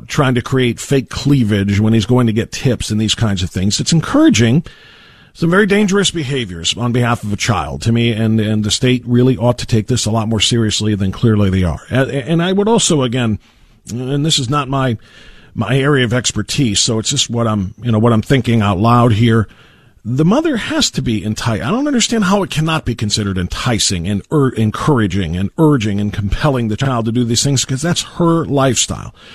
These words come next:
That's what she does. And it says, according to the O R C,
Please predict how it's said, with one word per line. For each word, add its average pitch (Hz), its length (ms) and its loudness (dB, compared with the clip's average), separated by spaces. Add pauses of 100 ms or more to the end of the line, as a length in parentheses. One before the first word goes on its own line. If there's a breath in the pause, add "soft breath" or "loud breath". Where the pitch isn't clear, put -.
(200 loud breath)
That's 127 220 0
what 120 160 0
she 120 320 2
does. 90 400 -2 (340 loud breath)
And 101 100 -2
it 107 120 -4
says, 147 200 0
according 135 340 -2
to 120 60 0
the 117 120 0
O 123 120 0
R 113 380 -2
C, 95 480 -2